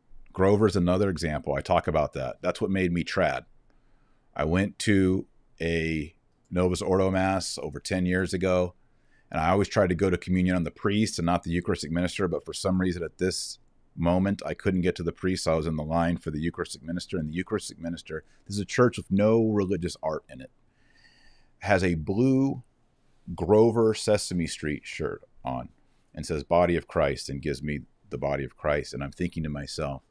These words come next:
I'm literally receiving God from someone where I'm looking at the face of Grover from Sesame Street in a bare bones whitewash. I can't even look at the Virgin Mary or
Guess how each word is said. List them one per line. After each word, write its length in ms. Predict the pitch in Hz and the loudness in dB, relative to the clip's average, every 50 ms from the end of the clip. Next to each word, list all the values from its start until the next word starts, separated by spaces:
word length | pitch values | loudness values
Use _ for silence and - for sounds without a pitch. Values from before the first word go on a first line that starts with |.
| _ _ _ _ _ _ _ _ _ _ _ _ _ _ _ _ _ _ _ _ _ _ _ _ _ _ _ _ _ _ _ _ _ _ _ _ | _ _ _ _ _ _ _ _ _ _ _ _ _ _ _ _ _ _ _ _ _ _ _ _ _ _ _ _ _ _ _ _ _ _ _ _
I'm 240 | - 87 82 78 78 | -4 -2 -2 -2 -2
literally 640 | 82 92 98 98 98 98 92 95 92 90 90 92 - _ _ | -2 0 2 2 2 2 2 2 2 0 -2 -4 -8 _ _
receiving 880 | - 78 78 76 - - - - 95 92 87 78 80 78 73 76 73 - _ _ _ _ _ _ _ | -12 -10 -8 -8 -8 -6 -4 -4 -2 -2 -2 -2 -4 -6 -6 -8 -10 -12 _ _ _ _ _ _ _
God 540 | - 85 - 76 73 69 - - - - - _ _ _ _ _ _ _ _ _ _ _ _ _ _ _ _ _ _ _ _ | -4 -4 -2 -2 -4 -6 -8 -12 -14 -18 -20 _ _ _ _ _ _ _ _ _ _ _ _ _ _ _ _ _ _ _ _
from 160 | - 90 76 | -10 -8 -6
someone 560 | - - - 82 85 85 85 85 85 82 76 | -6 -4 -2 -2 0 0 0 0 0 -2 -2
where 340 | 76 78 78 80 - - - | -4 -4 -4 -4 -4 -4 -4
I'm 140 | 78 78 78 | -4 -4 -4
looking 420 | 76 82 92 95 - - 98 92 | -4 -4 -4 -4 -2 -2 0 0
at 120 | 90 - | 0 -2
the 80 | - 76 | -4 -8
face 400 | - - - 85 85 85 - - | -10 -4 -2 0 0 0 -2 -4
of 160 | 73 71 67 | -8 -10 -8
Grover 640 | - 71 71 78 78 78 78 71 76 67 55 - - - - - _ - - | -6 -4 -2 0 0 0 0 0 -2 -2 -4 -4 -8 -14 -20 -20 _ -20 -20
from 160 | - 69 65 | -20 -16 -12
Sesame 460 | - - 78 71 - - 69 65 62 | -10 -8 -8 -8 -8 -10 -10 -10 -10
Street 400 | - - - - 67 67 69 - _ _ _ _ _ _ _ _ _ _ _ _ _ _ _ - | -12 -14 -14 -12 -12 -12 -12 -14 _ _ _ _ _ _ _ _ _ _ _ _ _ _ _ -6
in 120 | 85 78 | -6 -4
a 60 | 76 | -4
bare 320 | 67 - 80 78 80 85 85 | -6 -4 -2 0 2 2 2
bones 420 | 78 82 82 80 78 78 71 67 | 0 0 -2 -2 -2 -4 -6 -6
whitewash. 760 | 69 71 76 76 69 50 62 67 69 67 - - - - - _ _ _ _ _ _ _ - | -6 -6 -6 -6 -6 -8 -8 -8 -8 -8 -10 -10 -14 -16 -16 _ _ _ _ _ _ _ -14
I 40 | - | -14
can't 200 | - - 85 78 | -8 -6 -4 -4
even 260 | 78 78 73 69 65 - - | -4 -4 -6 -8 -10 -10 -8
look 180 | 82 78 - | -8 -6 -6
at 120 | 78 - - | -6 -8 -8
the 60 | - | -6
Virgin 360 | 69 82 82 76 71 71 67 | -4 -2 -2 -2 -2 -4 -4
Mary 380 | 71 82 87 87 80 76 71 67 | -2 0 0 0 0 -2 -4 -6
or 160 | 64 62 55 | -8 -8 -10